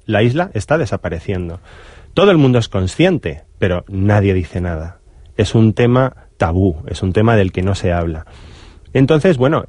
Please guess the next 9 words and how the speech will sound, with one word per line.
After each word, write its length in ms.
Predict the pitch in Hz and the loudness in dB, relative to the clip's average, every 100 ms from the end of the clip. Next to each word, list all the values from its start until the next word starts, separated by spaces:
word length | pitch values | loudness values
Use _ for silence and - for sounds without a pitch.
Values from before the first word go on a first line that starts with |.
| - | -12
van 380 | - 107 135 - | -4 0 0 0
a 160 | 104 110 | 0 2
más 360 | 151 165 - - _ _ _ | 2 0 -4 -20 _ _ _
en, 300 | 113 101 95 98 | -6 -6 -6 -6
en 120 | 101 | -4
la 120 | 98 | -2
isla 220 | 98 107 | 0 0
de 80 | 101 | 2
Apatia 440 | 95 123 123 135 | 2 0 -2 -4